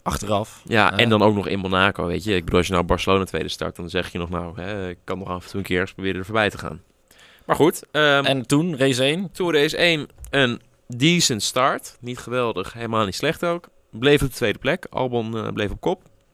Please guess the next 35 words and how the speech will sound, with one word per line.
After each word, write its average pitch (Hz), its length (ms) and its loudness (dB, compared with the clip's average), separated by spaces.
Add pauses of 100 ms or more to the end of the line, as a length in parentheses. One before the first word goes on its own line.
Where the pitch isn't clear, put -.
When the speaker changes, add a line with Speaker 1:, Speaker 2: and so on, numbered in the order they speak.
(680)
Speaker 2:
Hadden 110 240 -6
we 98 60 0
een 92 80 -4
safety 139 380 -2
car 127 220 2
halverwege 120 460 -2
de 104 60 -6
race. 101 320 -2 (800)
En 107 260 0
wat 110 140 0
Nick 120 160 -2
heel 120 200 4
slim 143 320 2
deed 113 220 4
eigenlijk, 85 480 -2
is - 160 -10
dat 107 160 -4
hij, 95 200 -6 (600)
eh, 90 480 -2
of - 60 -12
nee, 107 100 0
ik 104 60 -4
zal 117 100 -4
het - 100 -2
anders 123 180 -2
zeggen, - 280 -2
Albon, 127 540 2
die 95 140 -6
op 85 100 -4
kop 117 160 -2
lag 82 200 -4
achter - 240 -16
de 90 60 -10
safety 90 340 -8
car 135 260 -6